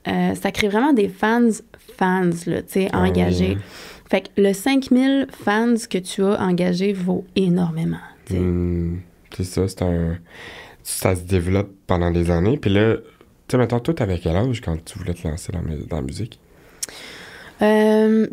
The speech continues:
Speaker 1: tu sais, de manière professionnelle, je, je dirais que j'ai commencé, tu sais, j'ai fait un peu de musique à, à dix-sept ans, j'ai commencé, là, j'en faisais pas avant.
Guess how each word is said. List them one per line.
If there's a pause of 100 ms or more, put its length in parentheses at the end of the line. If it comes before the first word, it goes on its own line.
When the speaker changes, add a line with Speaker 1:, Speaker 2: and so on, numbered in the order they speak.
Speaker 1:
tu
sais,
de
manière
professionnelle,
je,
je
dirais
que
j'ai
commencé,
tu
sais,
j'ai
fait
un
peu
de
musique
à, (280)
à
dix-sept
ans,
j'ai
commencé,
là,
j'en
faisais
pas
avant.